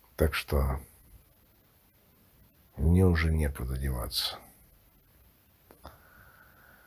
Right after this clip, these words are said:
Эх, пойду-ка я на улицу.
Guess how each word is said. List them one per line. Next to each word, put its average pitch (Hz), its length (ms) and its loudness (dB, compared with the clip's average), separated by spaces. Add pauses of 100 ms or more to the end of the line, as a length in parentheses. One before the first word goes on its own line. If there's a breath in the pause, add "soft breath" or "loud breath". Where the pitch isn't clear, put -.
(880 soft breath)
Эх, - 600 4
пойду-ка 80 420 4
я 82 120 6
на 87 140 6
улицу. 73 440 0